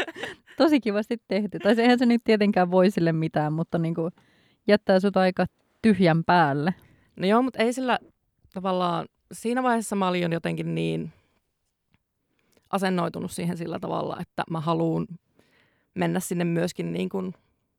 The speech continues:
Speaker 2: riippumattomista syistä, sillä että mä haluun mennä sinne niin kuin omista syistäni myöskin. Ja sit se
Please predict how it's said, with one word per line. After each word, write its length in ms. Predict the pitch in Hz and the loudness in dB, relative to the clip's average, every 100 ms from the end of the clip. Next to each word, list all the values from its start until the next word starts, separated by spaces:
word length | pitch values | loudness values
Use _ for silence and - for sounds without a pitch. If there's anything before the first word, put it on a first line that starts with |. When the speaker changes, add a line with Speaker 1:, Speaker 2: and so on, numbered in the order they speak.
| _ - | _ -14
Speaker 2:
riippumattomista 720 | 175 180 - 185 - 196 - | -8 -8 -6 -8 -8 -10 -10
syistä, 380 | - 180 185 - | -12 -12 -12 -12
sillä 180 | 175 170 | -10 -10
että 120 | 175 | -8
mä 60 | 170 | -4
haluun 260 | 175 175 | -2 -2
mennä 220 | 165 180 185 | -4 -6 -8
sinne 280 | - 170 | -8 -8
niin 140 | 170 175 | -8 -8
kuin 160 | - | -6
omista 340 | 165 175 180 220 | -4 -2 -4 -4
syistäni 460 | 208 208 - 202 | -4 -4 -4 -4
myöskin. 400 | 196 202 196 202 - _ _ _ _ _ - | -2 -4 -6 -10 -14 _ _ _ _ _ -4
Ja 220 | 170 156 - | -2 -2 -6
sit 200 | 175 175 - | -14 -14 -8
se 120 | 185 | -8